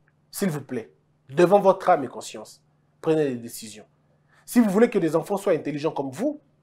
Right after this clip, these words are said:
c'est aujourd'hui que vous devez assurer la sécurité de ces enfants-là. Les enfants doivent aller à l'école.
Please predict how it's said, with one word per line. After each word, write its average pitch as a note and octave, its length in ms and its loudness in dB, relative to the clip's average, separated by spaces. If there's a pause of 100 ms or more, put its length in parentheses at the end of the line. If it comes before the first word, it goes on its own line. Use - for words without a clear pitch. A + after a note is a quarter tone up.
(220)
c'est - 120 -4
aujourd'hui D3+ 380 -2
que - 100 -12
vous B2 80 -10
devez B2 200 -4
assurer A#2 500 -8 (220)
la - 80 -16
sécurité A#2+ 480 -14
de A#2+ 40 -12
ces A2 160 -16
enfants-là. G#2 380 -16 (840)
Les D#3+ 160 2
enfants F#3 220 4
doivent D#3+ 220 2
aller B2+ 160 -2
à - 20 -6
l'école. A2 340 -14